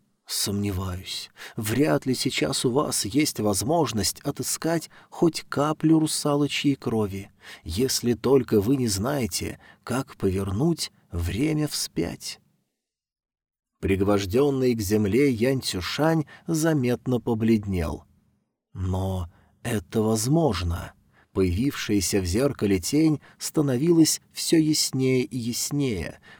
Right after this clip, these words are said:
пока, наконец, окончательно не выбралась из своего укрытия. Это была очень красивая женщина из клана Гаошань.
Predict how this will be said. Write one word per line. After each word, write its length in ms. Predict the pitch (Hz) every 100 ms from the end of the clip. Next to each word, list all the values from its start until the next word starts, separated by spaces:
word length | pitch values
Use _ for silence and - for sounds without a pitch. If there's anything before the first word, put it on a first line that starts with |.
| -
пока, 280 | 98 95
наконец, 640 | 95 87 90 95 143 139 - -
окончательно 920 | - 123 107 95 - 156 156 151 147 143
не 120 | 123
выбралась 680 | 92 156 151 156 156 147 -
из 160 | - 156
своего 520 | - 147 143 113 117
укрытия. 880 | 123 113 101 95 82 - 82 - - _ - -
Это 300 | 98 104 107
была 300 | 98 101 113
очень 500 | - 131 127 - 123
красивая 600 | 117 113 - 135 117 101
женщина 720 | 90 120 143 120 - 139 139 - -
из 200 | 147 -
клана 480 | - 107 110 107 104
Гаошань. 800 | 98 90 87 - - 82 90 80